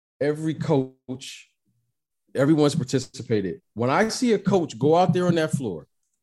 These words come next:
and make a basket, then you can throw that argument for me.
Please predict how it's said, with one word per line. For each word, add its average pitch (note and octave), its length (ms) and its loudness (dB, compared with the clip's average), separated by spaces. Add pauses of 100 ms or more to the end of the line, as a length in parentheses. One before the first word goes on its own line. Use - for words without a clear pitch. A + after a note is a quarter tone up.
(1080)
and G#2 120 -4
make B2 160 0
a C3 40 8
basket, A2+ 480 2 (1040)
then A#2 680 2
you C3 140 -2
can C3 140 -4
throw A#2+ 160 0
that G#2+ 160 0
argument F#2+ 400 -6
for E2+ 120 -4
me. D#2 200 -14